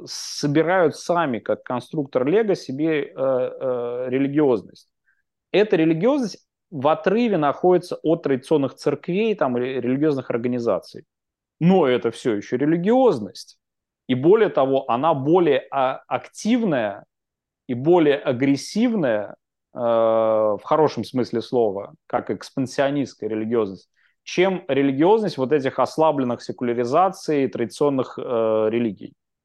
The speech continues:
которые, как бы, которым по рукам надавали уже там за двадцатый век, и они такие: «Нет, нет, мы как бы никуда не лезем». Это как бы конец девяностых, начало нулевых. А дальше, как бы, вот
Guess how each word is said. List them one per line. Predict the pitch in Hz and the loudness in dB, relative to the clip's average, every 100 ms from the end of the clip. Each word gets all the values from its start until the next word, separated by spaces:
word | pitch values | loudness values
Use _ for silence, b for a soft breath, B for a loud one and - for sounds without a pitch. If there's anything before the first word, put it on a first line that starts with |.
| _ _ | _ _
которые, | 143 135 190 170 | -2 2 4 4
как | 143 139 | 2 0
бы, | 127 135 117 | 4 4 2
которым | 135 170 151 131 | 0 2 0 2
по | 151 | 2
рукам | 151 165 143 | 2 2 2
надавали | 120 120 139 196 277 233 | 0 2 2 4 4 4
уже | 165 139 135 | 4 2 0
там | 131 123 117 110 | 2 0 0 -6
за | 107 113 | -6 -2
двадцатый | 117 135 143 135 - 127 | 0 2 2 0 0 2
век, | 127 110 | 2 0
и | 117 | -2
они | 127 147 | -2 -2
такие: | 139 - 131 | -4 -2 -4
«Нет, | 131 185 185 | -4 -6 -6
нет, | 165 202 190 | -4 -4 -2
мы | 147 143 | -4 -2
как | 139 120 | -2 0
бы | 123 | -2
никуда | 120 110 120 120 | -4 -6 -4 -4
не | 117 127 | -4 -8
лезем». | 190 262 226 202 185 _ _ _ _ _ _ _ _ _ _ _ | -6 -6 -4 -4 -6 _ _ _ _ _ _ _ _ _ _ _
Это | 170 185 175 | 0 2 0
как | 123 139 120 | 0 -2 -4
бы | |
конец | 107 131 156 147 | -4 -2 0 0
девяностых, | 127 131 135 147 - - | 0 0 0 0 -4 -8
начало | 110 - 120 | -4 0 0
нулевых. | 117 123 113 101 - _ _ _ _ _ _ | 0 -2 -2 -6 -14 _ _ _ _ _ _
А | - 120 | -4 -2
дальше, | 139 220 269 - | 2 0 0 -6
как | 175 135 110 | -2 0 0
бы, | 110 | -2
вот | 101 117 | -2 -4